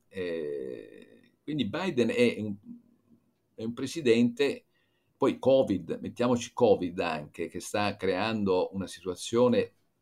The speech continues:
veramente, eh, difficile essa stessa da interpretare, cioè che cosa sta, eh, che cosa sta succedendo, che cosa succederà ancora,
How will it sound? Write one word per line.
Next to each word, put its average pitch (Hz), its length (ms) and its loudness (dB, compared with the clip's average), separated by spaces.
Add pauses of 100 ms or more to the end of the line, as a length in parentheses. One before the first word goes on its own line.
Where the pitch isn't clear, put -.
(240)
veramente, 101 760 0
eh, 78 1160 -4
difficile 101 1000 -4
essa - 260 -2
stessa 190 400 0
da 107 100 2
interpretare, 101 960 -4 (160)
cioè 95 200 -4
che 92 120 -6
cosa 113 260 0
sta, 101 420 -2 (840)
eh, 92 160 -6
che 101 120 -6
cosa 120 220 2
sta 113 220 -2
succedendo, 117 520 2
che 101 140 -4
cosa 127 200 -6
succederà 110 580 -2
ancora, 101 600 -2